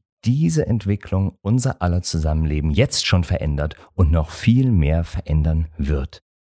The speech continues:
Wie wird die Welt von morgen aussehen? Wie werden wir darin leben? Und welche Menschen stecken eigentlich hinter solchen Entwicklungen?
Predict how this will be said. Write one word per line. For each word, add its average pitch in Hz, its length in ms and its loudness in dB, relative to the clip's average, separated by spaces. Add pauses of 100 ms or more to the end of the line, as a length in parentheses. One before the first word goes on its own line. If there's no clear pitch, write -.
(200)
Wie 123 420 6
wird 123 280 0
die 82 140 4
Welt 85 260 2
von 76 240 0
morgen 85 400 0
aussehen? 78 500 0
Wie 85 140 2
werden 90 300 -2
wir 127 160 0
darin 117 320 0
leben? 87 380 0 (300)
Und 143 360 2 (320)
welche 87 320 2
Menschen 82 400 0
stecken - 340 -4
eigentlich 76 440 -2
hinter 127 420 0
solchen 87 460 -2
Entwicklungen? 78 760 -2